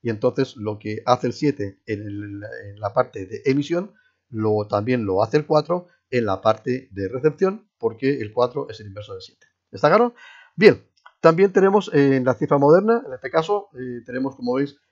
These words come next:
la, en caso de, de R S A, tenemos que, vamos a elevar un, vamos, un número n cualquiera, lo quiero enviar confidencialmente a alguien que tiene, eh, una clave pública que es el número siete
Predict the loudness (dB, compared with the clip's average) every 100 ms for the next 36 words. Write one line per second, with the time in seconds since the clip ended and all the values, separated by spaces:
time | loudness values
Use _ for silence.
0 | _ -4 2 4 4 2 0 -2 -4 -2
1 | -2 0 0 0 -2 -2 -4 -6 -2 -2
2 | 0 4 4 4 -2 _ _ _ -4 -2
3 | -2 -4 -4 -2 0 0 0 -2 0 2
4 | 2 0 -6 -6 -6 -6 -10 -10 -12 -12
5 | -16 -18 -12 -8 -6 2 2 0 -6 -6
6 | -2 0 0 -4 -6 -4 -4 -4 -8 -8
7 | -10 -8 -6 -8 -6 -8 -10 _ _ _
8 | 4 8 8 4 -4 -4 -2 -2 -2 -4
9 | -6 -4 -4 -6 -6 -8 -6 -4 -4 0
10 | 2 2 0 -4 -2 -4 -6 -10 -10 -8
11 | -4 -4 0 -2 -2